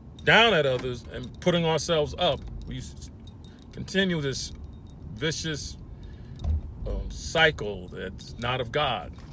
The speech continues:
because that way we cannot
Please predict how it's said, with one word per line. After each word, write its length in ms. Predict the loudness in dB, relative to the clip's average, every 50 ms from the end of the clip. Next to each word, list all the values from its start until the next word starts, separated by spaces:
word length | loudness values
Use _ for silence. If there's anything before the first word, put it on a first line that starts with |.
| -14 -12 -12 -12 -12 -12 -10
because 520 | -10 -4 0 4 4 4 4 2 0 -4 -10 -12 -12 -12 -12 -12 -12 -10 -10 -10 -10 -12 -12 -12 -12 -12 -8 -6 -4 2
that 220 | 4 6 6 6 6
way 160 | 6 6 6
we 300 | 4 2 2 2 2 2
cannot 500 | 2 2 2 2 4 6 4 4 4 2